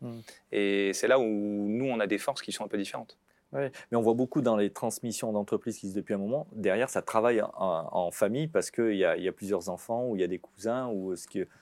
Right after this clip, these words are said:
Speaker 1: dans le cas où vous êtes, euh, retrouvés. Et, euh... Et des fois, c'est pas tout le temps simple de, de ce que j'entends, je pense, dans,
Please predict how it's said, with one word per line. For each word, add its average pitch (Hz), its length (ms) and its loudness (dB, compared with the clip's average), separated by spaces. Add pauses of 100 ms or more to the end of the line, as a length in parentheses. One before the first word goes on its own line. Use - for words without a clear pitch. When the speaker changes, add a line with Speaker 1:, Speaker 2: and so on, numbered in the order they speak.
(180)
Speaker 1:
dans 101 80 0
le 98 80 2
cas 117 140 4
où 110 40 4
vous 101 160 0
êtes, - 180 0
euh, 92 180 2
retrouvés. 95 440 -4 (400)
Et, 90 320 -4
euh... 87 80 -4 (840)
Et 95 80 -6
des 95 100 -4
fois, 117 140 -2
c'est - 160 -6
pas 90 160 -4
tout - 160 -20
le - 40 -16
temps 101 140 -6
simple 123 500 -6
de, 92 360 -2
de 95 180 -8
ce - 80 -18
que - 140 -8
j'entends, 107 500 -8
je - 100 -18
pense, 98 160 -8
dans, 90 140 -8